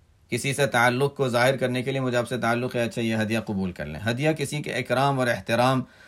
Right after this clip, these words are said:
اور محبت کے لیے ہوتا ہے، اور صدقہ کسی کی مدد کرنے کے لیے ہوتا ہے۔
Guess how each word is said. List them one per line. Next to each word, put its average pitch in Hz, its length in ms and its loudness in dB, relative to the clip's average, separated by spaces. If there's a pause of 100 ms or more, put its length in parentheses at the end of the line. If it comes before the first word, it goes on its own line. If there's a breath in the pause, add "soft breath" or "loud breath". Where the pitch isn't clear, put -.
(120 loud breath)
اور 120 140 6
محبت 120 520 2 (2000)
کے 131 120 2
لیے 113 160 2
ہوتا 80 380 -4
ہے، - 80 -16 (460 soft breath)
اور 127 200 6
صدقہ 131 400 2
کسی 147 280 -4
کی 143 100 -4
مدد 113 320 -2
کرنے 87 220 -4
کے 82 100 -10
لیے 78 100 -8
ہوتا 67 260 -12
ہے۔ - 240 -20